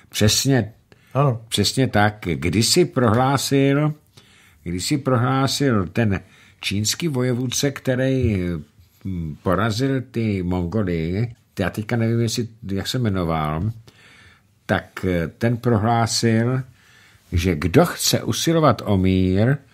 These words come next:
Speaker 1: musí mít silnou armádu, aby se ho každej bál.
Speaker 2: Ano.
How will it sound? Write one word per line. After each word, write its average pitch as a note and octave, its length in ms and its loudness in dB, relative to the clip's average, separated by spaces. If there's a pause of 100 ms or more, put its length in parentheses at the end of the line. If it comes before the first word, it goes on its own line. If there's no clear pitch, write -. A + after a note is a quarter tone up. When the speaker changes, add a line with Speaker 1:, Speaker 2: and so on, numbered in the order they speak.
(260)
Speaker 1:
musí C3 520 2
mít C3 240 2
silnou C3 480 6
armádu, F2 800 2 (360)
aby G#2 200 6
se D3+ 140 2
ho C#3+ 100 6
každej A#2+ 420 6
bál. D2+ 500 4
Speaker 2:
Ano. E3+ 220 2